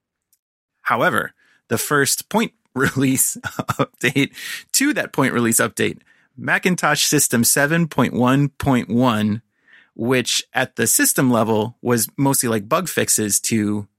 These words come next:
seven point one, was marketed as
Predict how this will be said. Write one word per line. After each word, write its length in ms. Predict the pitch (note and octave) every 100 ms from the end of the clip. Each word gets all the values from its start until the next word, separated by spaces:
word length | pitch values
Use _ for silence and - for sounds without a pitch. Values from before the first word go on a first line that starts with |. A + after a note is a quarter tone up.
| _
seven 320 | - F#3 C#3+
point 200 | G#2 G#2+
one, 320 | A2+ G2+ G#2+ - _ _ _ _ -
was 580 | A#2 A2+ A2+ A2 G2+ - -
marketed 580 | B2+ G3 A2 G#2 G#2 A#2+ _ -
as 280 | G#2 -